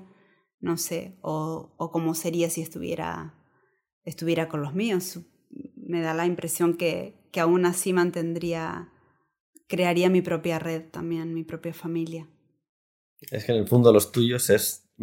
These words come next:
Speaker 2: tu red y la gente que la, que la conforma.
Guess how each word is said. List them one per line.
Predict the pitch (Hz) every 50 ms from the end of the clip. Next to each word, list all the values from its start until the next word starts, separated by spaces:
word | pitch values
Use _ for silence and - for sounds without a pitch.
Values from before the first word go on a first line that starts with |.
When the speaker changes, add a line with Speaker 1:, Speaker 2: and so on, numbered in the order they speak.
| 110 -
Speaker 2:
tu | - 104 98
red | 95 98 101 101 98 95
y | 95 95
la | 95 92 90
gente | - - 98 98 95 98
que | 98 98
la, | 92 90 90 87 85 - 104 -
que | 110
la | 98 92 92
conforma. | 98 92 87 - 92 92 95 92 82 - _ _